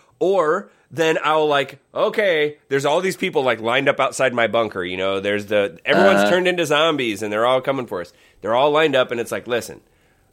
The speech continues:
Speaker 1: uh," they're, they're like, "You promised and you promised." I'm gonna let a, in, like, a doctor, um,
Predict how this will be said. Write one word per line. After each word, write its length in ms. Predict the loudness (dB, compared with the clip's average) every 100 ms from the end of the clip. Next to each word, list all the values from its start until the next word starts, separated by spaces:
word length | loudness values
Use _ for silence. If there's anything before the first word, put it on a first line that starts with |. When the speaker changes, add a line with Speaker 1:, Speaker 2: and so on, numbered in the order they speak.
| -4
Speaker 1:
uh," 560 | 0 2 2 0 -2 -6 _ _
they're, 200 | -8 -6
they're 140 | -4 -4
like, 200 | -4 -4
"You 140 | -4
promised 460 | 0 0 0 -2 -6
and 100 | -8
you 100 | -6
promised." 500 | -2 0 -2 -6 -16 _ _ _ _ _ _
I'm 80 | -2
gonna 160 | 0 0
let 180 | 0 -2
a, 140 | -4 -18 -10
in, 320 | -4 -4 -4
like, 280 | -4 -6 -10 _
a 60 | -16
doctor, 800 | -8 -2 -2 -2 -2 -2 -4 -10 _ _ _ _ -4
um, 800 | 0 2 2 2 -2 -6 -10